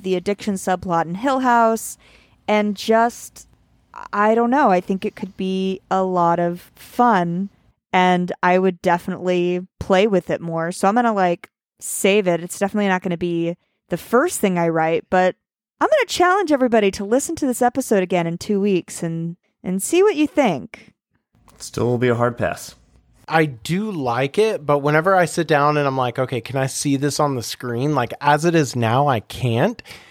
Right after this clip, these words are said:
Speaker 3: Again, if it's very stylistically done, I think I could. I do disagree with Justin that it's not dark enough, because I'm not sure how coercing two members of a family into a relationship,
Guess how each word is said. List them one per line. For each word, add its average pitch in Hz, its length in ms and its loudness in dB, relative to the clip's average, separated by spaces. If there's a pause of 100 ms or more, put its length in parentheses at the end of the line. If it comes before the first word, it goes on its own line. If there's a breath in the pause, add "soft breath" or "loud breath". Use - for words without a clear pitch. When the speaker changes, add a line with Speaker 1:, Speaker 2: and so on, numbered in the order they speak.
(160 loud breath)
Speaker 3:
Again, 170 300 2
if 135 120 -2
it's 127 120 -6
very 196 220 2
stylistically 180 800 -2 (100)
done, 156 460 2
I 139 120 -6
think 143 220 -4
I 117 100 0
could. 160 440 0 (460 loud breath)
I 151 200 2 (220)
do 247 200 4
disagree 294 480 0
with 240 240 0
Justin 254 640 -2
that 233 120 -2
it's 165 320 -4
not 151 720 0
dark 131 340 2
enough, 226 300 0
because 165 220 -2
I'm 160 120 0
not 190 220 0
sure 220 220 -2
how 165 340 0 (160)
coercing 185 720 2
two 202 300 0
members 190 400 0
of 185 140 -2
a 175 40 -10
family 160 540 0 (380 loud breath)
into 175 260 -2
a 196 40 2
relationship, 131 960 0